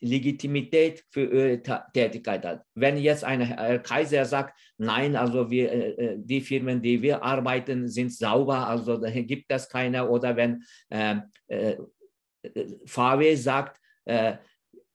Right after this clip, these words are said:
„Da-, das ist ni-, nicht so, wir prüfen ganz genau, hier gibt es also keine Menschenrechtsverletzungen oder sind unsere, mindestens unsere Firmen sind nicht dort verwickelt“,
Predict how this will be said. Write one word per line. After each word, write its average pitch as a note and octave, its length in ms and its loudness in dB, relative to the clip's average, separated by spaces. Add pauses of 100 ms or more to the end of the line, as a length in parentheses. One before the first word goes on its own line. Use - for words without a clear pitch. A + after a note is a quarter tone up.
(200)
„Da-, A#2+ 580 -4
das B2+ 220 0
ist D3 200 -2
ni-, C3+ 280 2
nicht C#3+ 260 2
so, C3+ 380 6
wir C3+ 160 -2
prüfen C#3+ 480 -2
ganz C#3 320 -4
genau, C#3 340 0
hier B2+ 180 0
gibt C3+ 240 -6
es B2+ 140 0
also B2 260 -2
keine C3 300 -2
Menschenrechtsverletzungen B2+ 1300 0
oder A#2 260 2
sind B2 320 -2
unsere, A#2+ 340 -2
mindestens B2 520 -2
unsere B2+ 400 0
Firmen B2+ 400 -2
sind A#2+ 340 0
nicht C#3+ 240 -4
dort B2 180 -2
verwickelt“, C3+ 600 -2